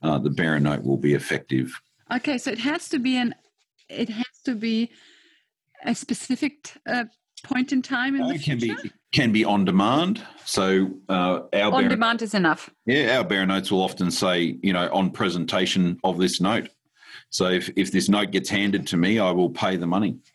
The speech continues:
Speaker 2: So it basically can just say, sorry, I'm just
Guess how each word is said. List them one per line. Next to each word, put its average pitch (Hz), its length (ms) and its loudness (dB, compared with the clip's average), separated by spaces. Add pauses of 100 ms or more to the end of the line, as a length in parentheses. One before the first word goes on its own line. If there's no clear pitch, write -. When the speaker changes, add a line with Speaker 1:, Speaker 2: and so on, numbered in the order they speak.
(160)
Speaker 2:
So - 140 -6
it 233 120 -4
basically 294 400 -4
can 277 180 -2
just 247 180 -8
say, 226 360 -6 (1400)
sorry, 202 280 -4
I'm 196 100 -4
just 202 260 -8